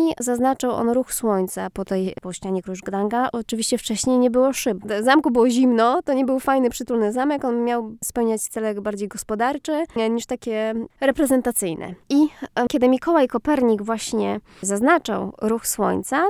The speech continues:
to odkrył, jakby prowadził badania i odkrył właśnie, że to w Olsztynie zaczyna się wiosna. Prowadziło to wszystko do tego, do wyznaczenia, e, dnia równonocy wiosennej i potem wprowadzono reformę kalendarza z juliańskiego na gregoriański właśnie.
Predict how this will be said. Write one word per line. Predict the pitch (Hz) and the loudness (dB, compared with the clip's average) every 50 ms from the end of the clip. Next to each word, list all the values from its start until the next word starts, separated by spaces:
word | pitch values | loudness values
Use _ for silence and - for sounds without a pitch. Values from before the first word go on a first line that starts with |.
| - - | 0 0
to | 403 403 415 - | 0 0 0 2
odkrył, | - - 302 330 - - - 254 233 208 208 | 2 0 0 0 0 -2 -2 0 0 0 0
jakby | 202 190 208 202 | -2 -4 -4 -6
prowadził | - - 214 208 208 196 220 226 | -2 -2 0 0 0 -2 -2 0
badania | 220 262 254 285 302 277 233 202 190 185 | 0 2 2 2 2 2 2 0 0 -2
i | - - - - | -4 -4 -4 0
odkrył | - 330 - - - 247 226 208 | 0 -2 -2 -2 -2 0 0 0
właśnie, | 202 208 226 226 - 233 220 214 | 0 0 -2 -2 -2 -2 -2 -2
że | 208 214 | -4 -4
to | - 220 202 | -4 -4 -2
w | |
Olsztynie | 208 214 202 - - 277 269 254 233 | -2 -4 -4 -2 0 2 2 2 2
zaczyna | 214 214 - - 233 240 233 | 0 -4 -4 -4 -4 -4 -2
się | - 269 | -2 0
wiosna. | 254 247 240 214 196 - - - - 196 202 180 - _ - _ - | 4 6 6 6 6 2 0 0 0 -2 -6 -6 -10 _ -20 _ -6
Prowadziło | 226 226 226 226 240 254 247 | -4 -2 0 2 2 2 2
to | 240 233 | 0 0
wszystko | - 240 - - 233 220 | -4 -4 -4 -2 0 0
do | 220 208 | 0 0
tego, | - 196 185 180 180 202 220 254 302 311 | 0 0 0 0 2 2 2 2 4 4
do | 277 277 | 2 2
wyznaczenia, | 277 247 247 240 - - 254 254 254 254 247 | 2 4 2 2 2 4 2 4 4 4 4
e, | 226 214 - - 220 214 202 | 2 2 0 0 0 0 0
dnia | 208 214 226 226 226 226 226 | 0 2 2 4 4 4 2
równonocy | 226 214 214 214 208 202 196 190 190 - - 240 247 262 - - - - - 190 | 2 2 2 2 4 4 2 0 -2 -2 0 0 0 0 -4 -10 -20 -16 -10 -4
wiosennej | 220 226 220 - 220 196 190 185 185 190 202 220 254 302 339 - _ - - - | -2 0 0 2 2 2 2 4 4 4 4 4 4 2 2 0 _ -12 -6 0
i | 285 311 359 - _ | 4 4 4 2 _
potem | - 294 302 294 320 285 277 | 0 0 0 4 4 2 2
wprowadzono | - - - 254 240 240 233 247 254 262 262 247 247 240 240 - - | 0 -2 0 0 2 2 4 4 4 6 6 6 6 6 4 2 0
reformę | 226 226 233 233 - 254 240 233 233 226 220 | 0 0 0 2 2 2 4 6 6 4 4
kalendarza | - 233 214 214 214 208 196 180 180 185 185 190 202 202 | 2 0 2 4 4 4 2 2 -2 -4 -6 -6 -6 -6
z | 208 | -4
juliańskiego | 233 254 254 269 262 262 262 254 - - 294 269 277 269 | -2 0 2 4 4 4 2 2 0 -2 0 2 2 2
na | 247 226 214 | 4 2 2
gregoriański | 202 208 202 190 202 190 180 175 170 185 185 - - - - | 2 0 0 0 0 0 0 -2 -2 -4 -6 -6 -8 -12 -12
właśnie. | 180 185 175 180 185 - - 302 311 339 | -12 -10 -10 -10 -10 -8 -6 -4 -2 -4